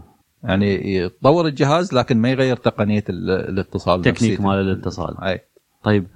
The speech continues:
Speaker 2: غير، غي-، غير م-، ممارسات الراديو، غير الهواية، شنو بها فوائد؟
Speaker 1: أحمد، شنو فوائدها؟ فوائدها إنه زيد الاحتباس الحراري. <laughs>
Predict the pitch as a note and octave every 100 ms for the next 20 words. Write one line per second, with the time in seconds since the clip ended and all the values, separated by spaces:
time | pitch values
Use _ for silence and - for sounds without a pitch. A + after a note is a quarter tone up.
0 | - G#2 A2+ D3+ D#3 - G#2 A2+ C3 B2
1 | G#2 A#2 D#3+ F3 D3+ A#2+ F2+ - - _
2 | B2+ A#2+ A#2+ A#2 A#2 A#2+ A#2 A2 C3+ C3+
3 | A2 G#2 B2+ A2 G2 B2 C3 A2+ A2 G2
4 | F#2 - D#3 D#3 C#3+ A2 A2+ G2+ F2+ E2+
5 | - - _ _ - - D#2+ - C3+ -
6 | A2 - - - - G#2+ G#2 D3 D#3 D#3+
7 | A#2 G#2 A2 A#2+ F2 E2 - E2+ D3 -
8 | - F2 - - -